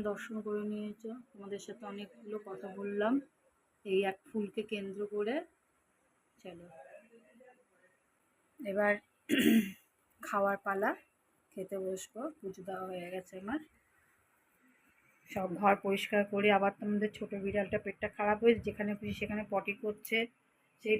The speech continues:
পটি আমাকে বসে বসে পরিষ্কার করতে হচ্ছে, ঘর মুছতে মুছতেও পটি পরিষ্কার করতে হচ্ছে। ওর আজকে, আজকে মাংস মানে চিকেন আর কি, চিকেন আর কাঁচকলা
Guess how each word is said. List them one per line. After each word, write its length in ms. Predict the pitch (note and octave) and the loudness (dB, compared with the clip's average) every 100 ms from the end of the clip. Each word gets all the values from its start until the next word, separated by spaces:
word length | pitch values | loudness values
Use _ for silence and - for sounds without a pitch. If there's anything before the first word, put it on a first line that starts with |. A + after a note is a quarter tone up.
| G#3+ | 2
পটি 200 | G3+ G#3+ G#3 | -4 -4 -4
আমাকে 180 | G#3 G3+ | -4 -6
বসে 140 | G3+ G3+ | -8 -12
বসে 160 | A3+ G3+ | -14 -10
পরিষ্কার 320 | G#3 G3+ G#3+ G#3 | -8 -6 -6 -6
করতে 220 | G#3+ G#3 G#3+ | -6 -10 -4
হচ্ছে, 260 | G#3+ - A3 G#3+ | -4 -4 -4 -4
ঘর 140 | F#3+ G3+ G#3 | 0 2 4
মুছতে 240 | G#3 - | 2 6
মুছতেও 300 | C4 C4 D4+ D4 | 8 8 6 4
পটি 160 | A#3+ G#3+ | 2 0
পরিষ্কার 240 | A3+ B3 G3 | -6 -6 -8
করতে 160 | F#3 G3+ | -6 -8
হচ্ছে। 180 | - G3+ | -8 -10
ওর 80 | G3 G3 | -10 -8
আজকে, 260 | - - A#3+ A3 A3 A#3 - | -8 0 4 4 2 -10 -12
আজকে 220 | G#3 - C4+ D4+ _ _ _ _ _ | -12 2 2 2 _ _ _ _ _
মাংস 500 | G#3 G#3 G#3+ G#3+ G#3+ - C#4+ D4+ B3+ | 4 6 6 4 -2 -4 2 4 4
মানে 140 | A3+ G#3+ | 4 -4
চিকেন 340 | A3+ G#3 G#3 F3 E3+ - | -12 -6 -4 -4 -10 -16
আর 80 | F3 | -16
কি, 100 | - A#3 - | -10 -10 -8
চিকেন 500 | A3 G#3+ A3 A3+ A#3 A3 | -12 -4 0 2 2 0
আর 80 | G#3 - | -2 0
কাঁচকলা 540 | G#3 G#3 - G#3+ A3 | 0 0 -6 -4 -2